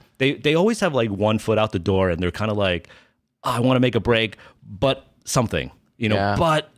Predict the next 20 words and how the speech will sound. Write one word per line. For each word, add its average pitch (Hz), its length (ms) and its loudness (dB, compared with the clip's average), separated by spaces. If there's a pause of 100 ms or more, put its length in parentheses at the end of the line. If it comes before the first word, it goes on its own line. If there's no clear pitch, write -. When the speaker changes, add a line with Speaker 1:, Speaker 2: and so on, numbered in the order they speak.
(100)
Speaker 1:
the 127 100 -2
money, 117 320 2
but 151 320 -2
the 147 80 -4
four 139 300 0
oh 123 40 2
one 113 220 0
K, 104 280 -2
but 139 280 -2
the 127 80 0
pension, 110 540 0
you 90 80 0
know, 104 100 0
but - 220 -2
the 143 80 2
benefits," 110 560 -2
right? 95 240 0 (160)
Speaker 2:
Mm-hmm. 104 380 -6
Speaker 1:
But 110 180 -6
they, 120 100 0